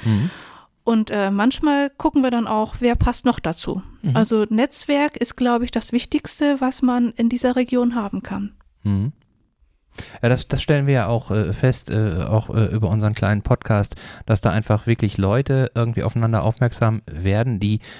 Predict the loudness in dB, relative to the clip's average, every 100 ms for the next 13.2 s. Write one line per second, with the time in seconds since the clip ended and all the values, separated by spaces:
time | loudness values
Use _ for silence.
0 | -14 -2 2 2 0 -2 2 2 0 0
1 | -2 0 0 0 -4 _ -2 0 2 2
2 | 0 -4 _ _ _ _ _ 0 0 2
3 | 2 2 2 0 0 0 2 0 0 0
4 | 2 2 2 0 0 2 2 2 0 0
5 | 0 0 0 0 0 0 -2 0 0 0
6 | 0 0 0 0 2 -2 -2 -16 -20 -12
7 | 0 0 0 -2 0 2 0 0 2 2
8 | 2 0 0 0 0 0 0 0 2 -2
9 | -6 -20 -20 -10 -2 2 2 2 0 2
10 | 2 2 0 0 0 0 0 -2 0 -2
11 | -2 -4 -2 -2 -4 -4 0 0 0 -2
12 | 0 2 2 0 0 -2 0 0 0 -2
13 | -4